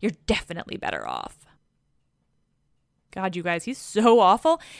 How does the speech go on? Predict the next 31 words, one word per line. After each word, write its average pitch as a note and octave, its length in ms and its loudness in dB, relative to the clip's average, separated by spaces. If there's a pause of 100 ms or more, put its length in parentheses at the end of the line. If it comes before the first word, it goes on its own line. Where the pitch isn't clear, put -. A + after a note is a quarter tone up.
And B3 100 -2
the C4+ 80 4
speech - 320 -4
keeps F#4 220 2
going. G3 320 6
I G3 60 -2
have C4+ 140 -2
to F#4 80 2
stop A#3+ 200 8
myself F3+ 300 -4
from G3 120 -4
laying F#3+ 260 -2
it E3+ 80 -6
all F3 260 0
out. F#3 240 0 (180)
But C#4 180 8
let D#4 200 2
me G#4 180 -2
also B3 300 0
tell G#3+ 180 -2
you F3 180 -4 (260)
that A3+ 120 -2
he B3+ 100 0
says A3 380 -2 (180)
he's A#3+ 200 -8
been G3+ 120 -4
a F#3+ 60 -2
great F#3+ 300 -6
friend C#4 240 -2
to C4 80 -6
her G#3 260 -4